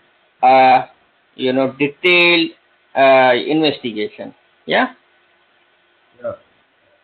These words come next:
Speaker 1: Now, research techniques, normally there are many, but we will discuss, you know, some of them. One is the applied research. Yeah, refers to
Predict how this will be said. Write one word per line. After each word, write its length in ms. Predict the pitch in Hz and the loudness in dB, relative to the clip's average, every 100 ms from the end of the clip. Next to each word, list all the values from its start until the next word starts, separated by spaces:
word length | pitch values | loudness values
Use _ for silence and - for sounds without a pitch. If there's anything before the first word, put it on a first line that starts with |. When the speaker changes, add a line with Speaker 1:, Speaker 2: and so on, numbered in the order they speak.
| _ _ _ _ _ _ _ | _ _ _ _ _ _ _
Speaker 1:
Now, 360 | 156 165 175 156 | 0 2 2 0
research 440 | 165 175 226 214 214 | -2 -2 -2 -2 -2
techniques, 500 | 208 208 202 202 - 165 | -4 -2 -2 -2 -4 -2
normally 640 | 175 190 190 180 180 180 _ - | 0 2 2 2 0 -2 _ -4
there 180 | 170 | 0
are 160 | 180 180 | 2 2
many, 500 | 175 190 165 165 180 143 | 2 -2 -2 -4 -6 -4
but 220 | 151 151 | -4 -2
we 100 | 160 | -2
will 120 | 156 | -2
discuss, 360 | 156 - 165 156 | -4 -4 -6 -4
you 140 | - 135 | -4 -2
know, 300 | 143 139 - _ _ _ | -2 -4 -8 _ _ _
some 180 | 143 151 | -4 0
of 160 | 143 123 | -2 -2
them. 300 | 135 165 170 _ - | -4 -4 -8 _ -10
One 200 | 131 156 | -2 0
is 100 | 160 | -2
the 100 | 151 | -2
applied 540 | 185 175 180 170 151 123 | -2 -2 0 0 0 -4
research. 380 | 120 - 110 - - - _ _ | -10 -8 -8 -10 -20 -20 _ _
Yeah, 180 | - 165 - _ _ _ _ 170 | -8 -8 -10 _ _ _ _ -8
refers 500 | 147 175 202 214 - 220 | -6 0 0 0 -4 0
to 360 | 196 190 196 | 2 4 2